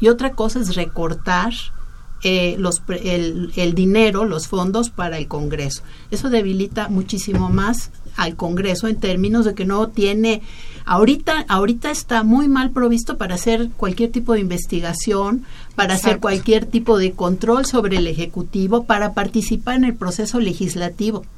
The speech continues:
Speaker 1: Perdón, en términos de allegarse la información en cualquier tema que se esté legislando, y encima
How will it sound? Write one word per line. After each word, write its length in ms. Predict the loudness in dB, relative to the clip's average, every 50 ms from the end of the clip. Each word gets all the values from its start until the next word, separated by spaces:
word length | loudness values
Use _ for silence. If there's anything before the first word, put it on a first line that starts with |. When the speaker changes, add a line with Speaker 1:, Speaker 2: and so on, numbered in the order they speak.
| -18 -18 -16 -16 -18 -16 -16 -14 -12 -8
Speaker 1:
Perdón, 340 | -6 -4 -2 -2 0 0 0
en 140 | -2 -2 -4
términos 480 | -4 -2 0 2 2 2 2 2 0 0
de 180 | -2 -2 -4 -6 -10 -16 -14 -6
allegarse 640 | 0 2 4 4 4 2 2 0 -2 -2 -2 0 0
la 100 | 2 2
información 880 | 2 0 -2 -2 -4 -2 -2 0 0 -2 0 0 0 0 2 0 0 -2 -4 -8 -10 -10 -10 -8 -8 -4
en 180 | 0 0 0 2
cualquier 560 | 2 2 2 2 2 2 2 4 2 2 0
tema 480 | 0 2 2 2 4 4 4 2 2 0
que 100 | -2 -4
se 100 | -2 -4
esté 260 | -4 -2 -2 -2 0
legislando, 720 | 0 0 0 0 -2 -2 0 0 -2 -2 -2 -2 -2 -4 -4 -6 -8 -8 -8 -8 -4 0 4
y 120 | 6 6
encima 580 | 6 6 6 6 8 8 8 8 6 4 4